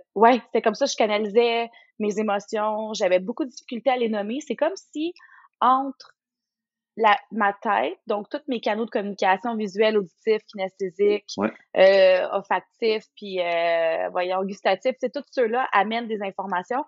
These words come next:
Speaker 1: C'est comme lorsque ça arrivait au niveau, juste avant d'arriver à mon cœur pour que je comprenne l'info, c'est comme s'il y avait une barre de résistance, comme un mur, clac. Fait que je
Speaker 2: Hmm.
Speaker 1: savais jamais qu'est-ce qui était là.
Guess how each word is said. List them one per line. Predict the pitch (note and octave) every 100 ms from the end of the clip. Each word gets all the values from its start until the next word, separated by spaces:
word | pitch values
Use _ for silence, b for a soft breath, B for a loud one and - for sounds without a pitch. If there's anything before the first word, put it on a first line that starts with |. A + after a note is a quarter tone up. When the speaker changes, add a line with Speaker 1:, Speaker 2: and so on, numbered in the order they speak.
| B B _
Speaker 1:
C'est | A#3
comme | D4 D4
lorsque | D4 -
ça | B3+ A3
arrivait | G#3+ A3+ A#3 C4+
au | A#3+
niveau, | A#3 A#3+ A3 B3+ C#4
juste | C4 A#3+
avant | A3+
d'arriver | B3 A3 A3
à | A#3+
mon | G#3 G3
cœur | - A3+ B3
pour | -
que | A3
je | -
comprenne | G3+ A3+ A3
l'info, | G3+ G3+ A#3+ C4
c'est | G#3+
comme | G#3+ A3
s'il | G#3+
y |
avait | G#3
une | G3
barre | G#3 G#3+ G#3+
de |
résistance, | G3+ G3 F3 - G3 G#3+ -
comme | G3 F3+ _ _
un | G3
mur, | G3+ G#3 E3+ -
clac. | - - - - G#3 A#3+ B3+
Fait | B3
que | A3
je |
Speaker 2:
Hmm. |
Speaker 1:
savais | A#3 G#3+
jamais | A3+ C4+ F4+
qu'est-ce | B3 -
qui | G3+
était | G3 F#3
là. | A3 C4+